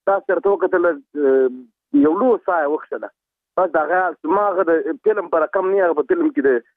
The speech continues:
فلم هلک چې مړ کېږي، بیا پر سترګو باندې لاس راکش کړي. ما پر دا سترګو داسې، پر دا مخ مې لاس راتېر کړي، بس هغه سترګې پټې شولې، بس دغه. بیا مې دلته مې چغې ووهلې چې پسې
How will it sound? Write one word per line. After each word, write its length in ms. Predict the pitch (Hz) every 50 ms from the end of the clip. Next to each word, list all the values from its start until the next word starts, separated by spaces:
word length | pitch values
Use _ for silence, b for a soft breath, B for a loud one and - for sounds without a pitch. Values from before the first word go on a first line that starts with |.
| _ _
فلم 240 | - 151 151 143 143
هلک 380 | 147 143 135 135 139 147 151 -
چې 140 | - 139
مړ 120 | 139 147 135
کېږي، 280 | - - 170 160 135
بیا 180 | 127 135 143 131
پر 140 | - 127 113
سترګو 260 | - - 156 135 120
باندې 160 | 135 127 131
لاس 160 | 143 139 131 - -
راکش 240 | 113 107 - 123 -
کړي. 140 | - - - _ _ _ _ _ -
ما 120 | 185 202
پر 160 | 202 202 196 180
دا 100 | 180 185
سترګو 280 | - - 208 185 185
داسې، 560 | 185 190 185 - - 147 147 147 160 160 156
پر 140 | 139 165 151
دا 120 | 143 151 165
مخ 140 | 196 202
مې 160 | 170 170 170 170
لاس 180 | 180 180 156 -
راتېر 280 | 147 139 - 185 185 180
کړي، 160 | - 147 135 - _ _ _ _ _ _ -
بس 100 | 165 170 -
هغه 160 | 170 156 160 175
سترګې 320 | - - 196 170 160 170
پټې 220 | 165 - 190 170
شولې، 260 | 160 - 175 165 147 139
بس 160 | 143 139 117
دغه. 220 | 113 131 131 131 131 _ _ _ _ _ _ -
بیا 160 | 170 170 170
مې 220 | 170 170 160 156 156 - _ _ _ _ _ _ _ _ _ _ _ - -
دلته 300 | 110 - - - - 156
مې 100 | 156 147
چغې 280 | - - 202 170 165
ووهلې 380 | 185 180 185 180 170 160 143 -
چې 400 | - _ _ 113 113 110 107 120 - _ -
پسې 240 | - - 165 151